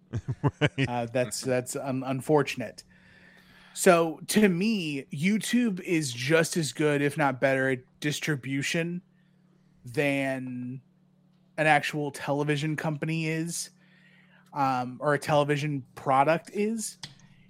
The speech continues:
Speaker 2: And you can have some really good production quality on YouTube. Then I feel like YouTube still has the stigma of, Oh, well, it's just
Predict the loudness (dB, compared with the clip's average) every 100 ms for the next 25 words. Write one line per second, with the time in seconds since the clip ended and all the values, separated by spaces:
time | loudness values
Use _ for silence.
0 | _ _ 0 2 0 -6 -6 2 2 2
1 | 2 2 2 -2 -4 -4 -4 -6 -4 0
2 | 0 0 0 0 0 -4 -8 -4 0 0
3 | 0 -6 0 2 2 0 -4 -6 -6 -6
4 | -6 -6 -8 -8 -12 -20 _ _ _ _
5 | _ _ _ -2 0 0 -4 -10 -16 _
6 | _ _ _ _ _ _ -20 -20 -20 _
7 | 0 4 6 6 4 -2 2 0 2 2
8 | 4 2 2 -2 -6 -4 -4 -2 -2 0
9 | 0 0 -4 -2 0 0 0 -2 -4 -4
10 | -4 -4